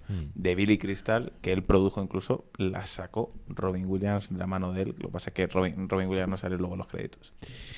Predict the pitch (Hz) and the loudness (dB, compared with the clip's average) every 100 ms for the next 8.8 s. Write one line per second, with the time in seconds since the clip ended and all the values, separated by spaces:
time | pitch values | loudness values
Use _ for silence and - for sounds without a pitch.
0 | - - - 127 127 139 131 113 117 123 | -16 -8 4 8 10 8 10 10 10 10
1 | 139 127 117 127 - 120 120 117 117 110 | 8 8 8 6 6 6 6 6 6 6
2 | 104 - 101 - - - 113 90 73 65 | 6 4 4 2 2 8 10 10 6 -2
3 | 82 - 80 80 95 98 85 76 67 64 | -6 -6 0 4 8 8 6 2 0 0
4 | 69 - 117 123 120 117 113 - 127 110 | 0 4 6 6 4 4 6 6 6 4
5 | - 95 120 - 110 101 - 123 127 117 | 6 6 6 4 4 4 2 0 0 -2
6 | - - - - - - - 107 98 90 | -4 -18 -20 -20 -20 -20 0 4 6 6
7 | 87 87 - 78 76 - 82 - 69 73 | 6 6 6 6 4 2 2 2 0 0
8 | 71 80 - - - - - | 2 0 -2 -4 -8 -12 -16